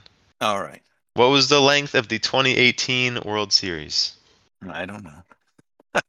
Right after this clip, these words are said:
Speaker 2: But you can guess.
Speaker 1: Uh,
Speaker 2: Look at that.
Speaker 1: yeah,
Speaker 2: That's how the
Speaker 1: yeah.
Speaker 2: game works. <laughs>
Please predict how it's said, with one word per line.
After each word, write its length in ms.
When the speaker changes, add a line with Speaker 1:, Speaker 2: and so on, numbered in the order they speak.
Speaker 2:
But 360
you 140
can 180
guess. 300
Speaker 1:
Uh, 60
Speaker 2:
Look 80
at 100
that. 200
Speaker 1:
yeah, 80
Speaker 2:
That's 180
how 180
the 80
Speaker 1:
yeah. 80
Speaker 2:
game 280
works. 440
<laughs> 0